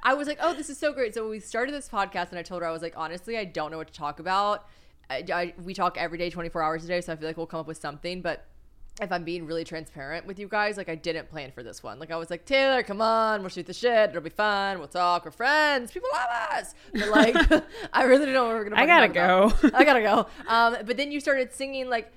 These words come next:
Speaker 1: "Get wild, get wild."
Speaker 2: Get
Speaker 1: Ha-
Speaker 2: crazy, get loud, let's party, get, no, I'm ex-,
Speaker 1: If
Speaker 2: I
Speaker 1: you
Speaker 2: messed
Speaker 1: wanna
Speaker 2: that
Speaker 1: do,
Speaker 2: up.
Speaker 1: what is it?
Speaker 2: It's, it's get crazy, get wild, let's party, get loud. If you wanna have fun, to do
Speaker 1: Do something
Speaker 2: something.
Speaker 1: crazy.
Speaker 2: Yeah.
Speaker 1: It's the fucking Jersey Shore theme song.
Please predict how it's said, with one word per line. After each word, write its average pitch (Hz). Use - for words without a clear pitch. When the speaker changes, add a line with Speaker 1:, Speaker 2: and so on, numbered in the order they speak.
Speaker 1:
"Get 277
wild, 254
get 277
wild." 262
Speaker 2:
Get 208
Speaker 1:
Ha- 233
Speaker 2:
crazy, 233
get 226
loud, 226
let's 240
party, 247
get, -
no, 180
I'm 170
ex-, 156
Speaker 1:
If -
Speaker 2:
I -
Speaker 1:
you 254
Speaker 2:
messed 254
Speaker 1:
wanna 262
Speaker 2:
that 254
Speaker 1:
do, 262
Speaker 2:
up. -
Speaker 1:
what 214
is 254
it? 370
Speaker 2:
It's, 214
it's 208
get 214
crazy, 208
get 208
wild, 196
let's 202
party, 202
get 202
loud. 196
If 208
you 220
wanna 208
have 214
fun, 214
to 214
do 220
Speaker 1:
Do 269
something 254
Speaker 2:
something. 262
Speaker 1:
crazy. 294
Speaker 2:
Yeah. 269
Speaker 1:
It's 262
the 311
fucking 294
Jersey 254
Shore 277
theme 269
song. 226